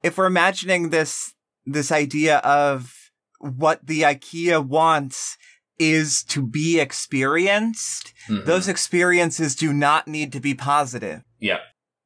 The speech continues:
Speaker 1: It can be the desperation of trying to find an exit. It can be the fulfillment of true isolation and exp-, exploration. It can be unbridled fear.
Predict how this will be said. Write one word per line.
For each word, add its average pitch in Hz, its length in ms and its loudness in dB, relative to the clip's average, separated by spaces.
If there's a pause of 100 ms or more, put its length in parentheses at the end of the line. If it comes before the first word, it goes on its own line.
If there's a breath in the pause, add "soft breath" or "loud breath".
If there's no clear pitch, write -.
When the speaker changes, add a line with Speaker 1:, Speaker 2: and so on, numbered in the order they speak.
(120)
Speaker 1:
It 165 160 0
can 190 180 0
be 185 480 2 (320)
the 156 120 -2
desperation 175 760 0
of 139 100 -6
trying 165 300 0
to 156 60 -6
find 156 320 -2
an 143 100 -6
exit. 139 480 -2 (300 loud breath)
It 151 120 -2
can 180 180 0
be 180 380 2 (200 loud breath)
the 151 100 -2
fulfillment 165 840 0
of 151 600 0 (300 soft breath)
true 175 520 2
isolation 160 880 0
and 147 260 -2
exp-, - 260 -6 (100)
exploration. 147 1120 -2 (360 loud breath)
It 160 160 0
can 175 220 -2
be 170 400 0 (440 soft breath)
unbridled 160 1080 0
fear. 127 840 -4